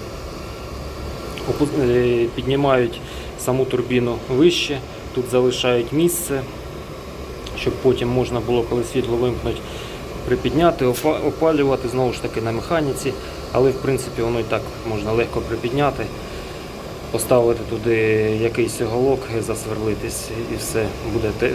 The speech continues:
також механічно підніматися. Найголовніше, щоб ось цей виступ не було, знаєте, отакого тремтіння. Тому що деякі автори,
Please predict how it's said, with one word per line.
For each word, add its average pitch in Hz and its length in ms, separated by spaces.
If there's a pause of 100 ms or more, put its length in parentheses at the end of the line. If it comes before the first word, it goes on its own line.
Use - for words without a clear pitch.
також - 320
механічно 113 600
підніматися. 107 600 (1120)
Найголовніше, 147 680
щоб 131 300 (440)
ось 120 80
цей 131 280
виступ 151 420 (380)
не 117 60
було, 131 260
знаєте, 127 340
отакого 117 380
тремтіння. 113 560 (880)
Тому 117 160
що 123 380
деякі 127 340
автори, 120 440